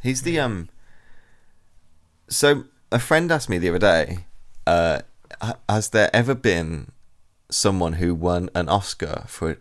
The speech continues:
Speaker 1: uh, an an-, for a short film, like documentary or live action or animated, and then later went on to win,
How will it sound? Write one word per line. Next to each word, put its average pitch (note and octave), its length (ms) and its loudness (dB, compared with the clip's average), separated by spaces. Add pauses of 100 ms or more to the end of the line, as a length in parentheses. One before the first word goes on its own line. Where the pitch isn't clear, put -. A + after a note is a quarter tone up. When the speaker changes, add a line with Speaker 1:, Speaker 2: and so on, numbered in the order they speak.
(140)
Speaker 1:
uh, - 260 -8 (380)
an D#2+ 120 -2
an-, F2+ 200 2 (100)
for - 160 -6
a F2 40 0
short - 380 2
film, B1 380 -4 (120)
like D2 180 -2
documentary D#2+ 580 -6
or D#2 220 -2
live D#2+ 240 -2
action - 360 -8
or - 140 -12
animated, D2+ 420 -6 (760)
and F#2 180 6
then F#2+ 160 6
later F#2 400 6
went F2 200 4
on E2+ 180 2
to F2+ 120 -4
win, E2+ 440 0